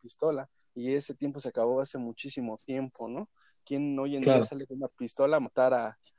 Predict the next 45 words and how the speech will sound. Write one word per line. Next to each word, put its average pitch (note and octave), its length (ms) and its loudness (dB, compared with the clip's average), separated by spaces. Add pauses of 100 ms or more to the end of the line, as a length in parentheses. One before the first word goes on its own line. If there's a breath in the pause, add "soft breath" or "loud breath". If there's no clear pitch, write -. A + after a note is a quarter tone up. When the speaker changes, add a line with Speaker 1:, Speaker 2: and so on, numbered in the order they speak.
(120)
Speaker 1:
a B2 120 -2
quien C3+ 220 -2
tú D3+ 140 -8
quieras, F3+ 520 2
¿no? C3 220 -2
En B2 160 -6
su B2+ 220 -2
época, B2+ 540 0 (320)
en B2+ 100 0
la C3 80 4
época C3 380 -2
revolucionaria, B2 760 2
pues, A2+ 180 -6
lo G#2+ 140 -2
hacían. A2+ 640 -2
Hoy B2 240 -10
en A#2+ 100 -6
día, B2+ 260 -2 (520)
pues, - 120 -14
todo C3 200 2
eso C3+ 180 -6
se B2 120 -4
acabó, A#2 440 0
¿no? D3+ 180 -2
Y, D3 220 -6 (520 soft breath)
y C3 220 0
de C#3 140 4
ahí E3 140 6
nos G3 160 2
podemos E3+ 280 2
agarrar C#3+ 500 6
hasta C3+ 220 4
los A#2+ 200 2
memes D3+ 260 0
del B2 160 4
perrito, C3+ 580 6
¿no? D3 220 2
En E3+ 100 0
donde A#2 240 0
dice, C3 300 -2
Speaker 2:
<laughs> - 500 6
Speaker 1:
eh, C3+ 160 0
"Los C#3 200 6
niños F#3 360 6
del B2+ 400 6